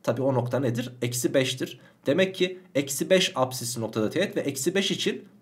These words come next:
f eksi beş ne oluyor? Yirmi beşten geçiyor. Demek ki eksi beş için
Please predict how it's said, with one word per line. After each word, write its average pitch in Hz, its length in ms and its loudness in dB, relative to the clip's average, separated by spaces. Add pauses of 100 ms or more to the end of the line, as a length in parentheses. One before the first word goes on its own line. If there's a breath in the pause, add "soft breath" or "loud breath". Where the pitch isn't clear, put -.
f 139 220 -2
eksi 143 240 -6
beş 160 200 0
ne 170 60 0
oluyor? 156 380 2 (300)
Yirmi 143 380 -2
beşten 156 380 0
geçiyor. 104 300 -4 (220 loud breath)
Demek 220 260 0
ki - 60 -4
eksi 139 280 -4
beş 233 140 0
için - 300 -4